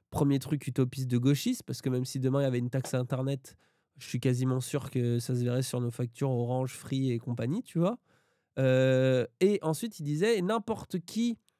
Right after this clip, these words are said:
qui effectue un certain nombre, voilà, de travail, de production, donc ça, c'est à déterminer,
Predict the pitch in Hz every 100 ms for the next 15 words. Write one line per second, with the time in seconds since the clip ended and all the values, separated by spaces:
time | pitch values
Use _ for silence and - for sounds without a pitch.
0 | _ _ _ - 185 180 _ - 190 175
1 | 196 170 - 202 175 151 185 - 180 175
2 | 175 180 151 151 156 135 - 147 156 165
3 | 143 - 139 139 - 160 135 - 143 135
4 | 127 127 123 123 127 143 254